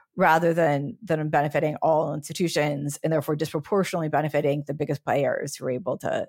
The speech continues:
to most utilize it. And then second is just the fact that troubled banks continually rely on advances, uh, as a way of putting off, uh,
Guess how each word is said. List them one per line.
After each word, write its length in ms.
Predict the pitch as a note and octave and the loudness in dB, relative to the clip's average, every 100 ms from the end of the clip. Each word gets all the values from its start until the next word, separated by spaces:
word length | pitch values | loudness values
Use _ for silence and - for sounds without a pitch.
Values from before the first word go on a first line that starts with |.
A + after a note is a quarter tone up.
| - | -8
to 80 | |
most 200 | C#3+ A2+ | -6 -4
utilize 360 | G#2+ D3 E3+ F#3 | -2 0 2 4
it. 160 | B3 B3 _ _ _ - - - G#3+ | 2 2 _ _ _ -20 -20 -4 2
And 100 | G#3+ | 4
then 140 | G#3 | 4
second 480 | - C4+ G#3 F3 - _ | 4 2 2 0 0 _
is 180 | G#3+ G#3+ | 4 4
just 180 | G#3 F#3+ | 2 -2
the 80 | F#3+ | 0
fact 360 | F3 D#3 D3+ | 2 2 0
that 240 | E3+ D#3 - _ _ _ _ _ - | 0 0 -2 _ _ _ _ _ -6
troubled 360 | - A3 A3 G3+ | 0 2 2 4
banks 480 | E3 E3 - - - | 2 2 -6 -12 -12
continually 1300 | - E3+ - _ - - - G3 F3+ D#3+ D#3+ - - - | -8 -8 -10 _ -12 -8 -2 -2 0 -2 -4 -6 -10 -8
rely 560 | E3 D#3+ D3 C#3 C3 B2 | -2 0 2 2 0 -2
on 160 | D3+ D#3 | -4 -4
advances, 880 | C#3 C3 C#3+ D3 C3 B2 - D3 - - _ - | -4 -4 -6 -6 -6 -6 -8 -14 -18 -20 _ 0
uh, 260 | D#3+ C3 - | 2 2 2
as 180 | E3 D#3 | 0 2
a 40 | |
way 360 | D#3+ D3 C#3+ C#3 | 2 4 4 4
of 420 | D3 D3 C#3+ - _ | 2 0 -4 -10 _
putting 400 | - F#3+ F3 D#3+ | -4 0 0 0
off, 500 | C#3 A#2+ E2+ - _ _ _ _ _ - | -2 -2 -2 -8 _ _ _ _ _ -2
uh, 200 | D3+ C3+ | 2 2